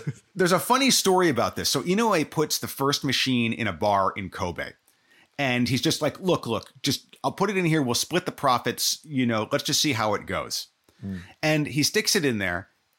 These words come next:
Speaker 1: And after a, a, a couple of, of days, he gets a call back from the bartender. He's like,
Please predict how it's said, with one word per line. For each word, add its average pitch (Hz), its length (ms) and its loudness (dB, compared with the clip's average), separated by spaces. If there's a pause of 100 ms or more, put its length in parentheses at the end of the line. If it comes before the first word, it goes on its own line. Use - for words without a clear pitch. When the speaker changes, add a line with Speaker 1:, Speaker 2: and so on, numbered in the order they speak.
Speaker 1:
And 139 580 -2 (1160)
after 196 400 2
a, 147 140 -2
a, 135 300 -4
a 135 80 -2
couple 175 360 -2
of, 95 240 -4 (280)
of 85 260 -8
days, 113 520 -2
he 117 100 -4
gets 139 180 -4
a - 40 -8
call 131 280 0
back 110 280 -2
from 113 80 -6
the 90 60 -6
bartender. 101 540 -2
He's 85 140 -6
like, 107 160 -6